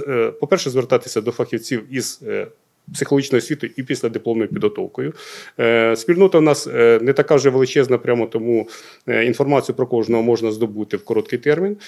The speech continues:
і вибрати для тебе, для себе того фахівця, який, е, і тобі, е, зайде, умовно кажучи,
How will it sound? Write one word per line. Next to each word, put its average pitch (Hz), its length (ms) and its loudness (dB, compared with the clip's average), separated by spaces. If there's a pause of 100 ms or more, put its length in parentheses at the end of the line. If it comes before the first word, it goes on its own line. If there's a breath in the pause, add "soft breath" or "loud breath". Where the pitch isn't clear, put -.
(240 loud breath)
і 175 140 -2
вибрати 170 380 2
для 127 120 -6
тебе, 131 260 0 (140)
для 127 340 0
себе 127 240 4
того 143 220 6
фахівця, 123 500 0
який, 113 600 -2
е, 98 520 -2 (560)
і 156 100 -4
тобі, 120 520 -2 (360 soft breath)
е, 120 560 0
зайде, 143 600 6
умовно 143 380 4
кажучи, 131 560 0